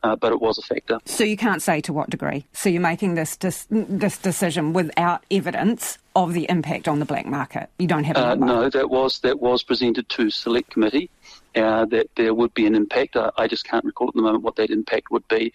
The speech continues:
Speaker 1: but there were submissions to that effect.
Speaker 2: Okay, RAM rates, you say there'll be more of them because there's fewer shops. Where's your proof?
Speaker 1: Uh, we've listened to the sector,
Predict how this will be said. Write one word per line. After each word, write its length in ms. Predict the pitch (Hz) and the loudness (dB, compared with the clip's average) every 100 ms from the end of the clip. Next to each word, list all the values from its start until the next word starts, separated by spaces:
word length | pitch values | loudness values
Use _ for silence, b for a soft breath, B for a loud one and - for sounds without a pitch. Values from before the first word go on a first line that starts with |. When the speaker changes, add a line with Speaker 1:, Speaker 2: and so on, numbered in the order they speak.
| B | B
Speaker 1:
but 100 | - | -4
there 100 | 117 | 0
were 140 | 110 107 | 2 0
submissions 480 | - 110 107 120 - | 0 -2 0 -2 -2
to 80 | |
that 100 | - | -2
effect. 340 | - - 113 - _ _ 202 | -2 -4 -6 -8 _ _ -2
Speaker 2:
Okay, 260 | 196 156 | 2 0
RAM 320 | 151 190 196 | 2 0 0
rates, 320 | 151 147 - 160 | -2 -4 -6 -6
you 60 | |
say 200 | - 180 | -2 0
there'll 140 | 175 160 | 0 0
be 140 | 175 | 0
more 260 | 170 165 156 | 2 2 0
of 160 | 165 | 0
them 240 | 156 143 143 - | -2 -2 -4 -6
because 280 | 170 185 151 | -4 -2 -2
there's 180 | 160 | -4
fewer 240 | - 170 151 | 0 0 0
shops. 380 | - 151 - - | 0 -2 -2 -2
Where's 200 | 175 170 | -2 -2
your 60 | |
proof? 420 | - 156 131 - - _ _ _ _ _ _ _ B B B B B B | -2 -4 -4 -10 -20 _ _ _ _ _ _ _ B B B B B B
Speaker 1:
Uh, 440 | - 143 135 135 139 | 0 2 4 2 2
we've 160 | 147 147 | 2 0
listened 340 | 151 147 131 | 0 2 0
to 280 | - 127 120 | 0 0 2
the 100 | 113 | 0
sector, 540 | - - 135 - - | -2 -2 -4 0 -2